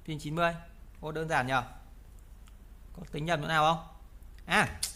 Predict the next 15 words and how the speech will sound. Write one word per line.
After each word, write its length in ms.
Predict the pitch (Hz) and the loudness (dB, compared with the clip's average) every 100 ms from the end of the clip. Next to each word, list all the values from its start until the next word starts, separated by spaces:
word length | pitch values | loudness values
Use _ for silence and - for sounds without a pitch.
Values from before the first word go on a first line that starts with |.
| - - | -12 -4
đậu 180 | 156 156 | 0 0
xanh 300 | - 180 165 | 4 2 4
B 40 | 165 | 2
C 420 | 170 190 175 156 | 2 2 2 2
mà. 140 | 127 - - - - | 0 -4 -16 -14 -2
Đây, 140 | 151 | 0
đây, 120 | 143 | 0
đây, 120 | 131 123 | -2 -4
đây. 140 | 120 - - - - - | -6 -8 -16 -18 -16 -6
Vector 260 | 180 190 180 | -2 0 6
A 220 | 180 180 | 8 8
nhân 200 | 175 165 | 4 0
với 100 | 151 | 0
vector 320 | 185 185 | 0 0
B 60 | 175 | 2